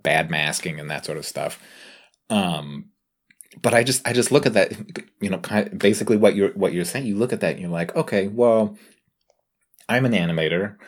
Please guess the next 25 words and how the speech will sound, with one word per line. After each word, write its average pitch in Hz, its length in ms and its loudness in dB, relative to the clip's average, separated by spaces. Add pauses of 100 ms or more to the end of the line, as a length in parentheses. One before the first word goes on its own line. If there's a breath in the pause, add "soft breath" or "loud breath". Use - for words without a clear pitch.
(240 soft breath)
and 104 100 -4
so 90 140 2
it 87 80 0
hurts - 480 -2
to 87 640 -4
realize 104 720 4
this 80 300 -2
and 90 280 -6
tell 131 240 6
this 104 160 0
to 98 100 -4
myself, 73 480 -8 (100)
but 82 260 -2 (540 loud breath)
animation 101 1000 0
is 87 220 -2
not 87 560 -4 (160)
that 82 440 -2
important 80 600 -4
to - 80 -6
the 80 140 -6
success - 540 -6
of 92 200 -6
an 80 120 -2
animated 76 520 -6
show." - 260 -6